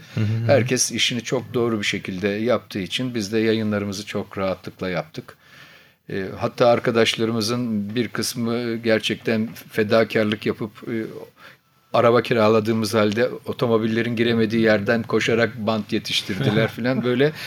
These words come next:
Speaker 2: e, keyifli zamanlar, keyifli işler oldu. Yani
Speaker 1: Hı hı.
Speaker 2: bar-, olimpiyat sadece spor olayı değil,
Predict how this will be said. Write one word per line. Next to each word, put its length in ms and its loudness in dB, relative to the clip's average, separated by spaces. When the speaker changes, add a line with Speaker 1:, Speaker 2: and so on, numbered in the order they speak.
Speaker 2:
e, 100 2
keyifli 480 6
zamanlar, 560 4
keyifli 380 2
işler 280 2
oldu. 340 2
Yani 200 4
Speaker 1:
Hı 60 2
hı. 40 2
Speaker 2:
bar-, 300 6
olimpiyat 640 6
sadece 480 6
spor 320 2
olayı 380 4
değil, 200 2